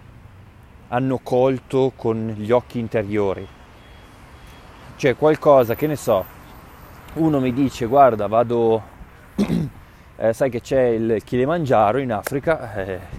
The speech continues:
è un bellissimo posto", e io mi fido di questa persona e dico, "Ah, figata, bello. Ah, ok. E quindi come faccio a sapere se esiste davvero?" Eh, devo andarci. Ci vado, se ci vado,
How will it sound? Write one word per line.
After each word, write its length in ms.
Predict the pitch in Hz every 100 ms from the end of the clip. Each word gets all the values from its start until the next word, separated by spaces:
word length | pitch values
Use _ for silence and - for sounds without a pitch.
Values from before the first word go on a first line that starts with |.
| - - - - -
è 60 | 95
un 100 | 98
bellissimo 500 | 113 117 - 135 165
posto", 480 | 110 95 - 160 156 - - - - - - - - - - -
e 240 | 95 98
io 300 | 139 123 101 98
mi 120 | 117
fido 300 | - 123 113
di 100 | 107
questa 260 | 110 -
persona 420 | 113 175 - 139 139
e 40 |
dico, 180 | 92 139
"Ah, 140 | 139 -
figata, 460 | - 98 127 104 92 92
bello. 520 | 101 110 95 - - - - - - - - - -
Ah, 140 | 120 110
ok. 280 | 123 101 127 - -
E 320 | 101 107 104 -
quindi 360 | 139 135 120
come 180 | 127 151
faccio 300 | 120 104 -
a 20 |
sapere 280 | 101 - 104
se 140 | -
esiste 360 | 101 98 - 104
davvero?" 480 | 98 92 90 92 - - - - - - - -
Eh, 120 | - 104
devo 100 | 104
andarci. 540 | 113 127 127 - - - - - - - - - - - -
Ci 120 | - 131
vado, 440 | 143 113 135 92 - -
se 180 | -
ci 120 | - 165
vado, 420 | 131 110 147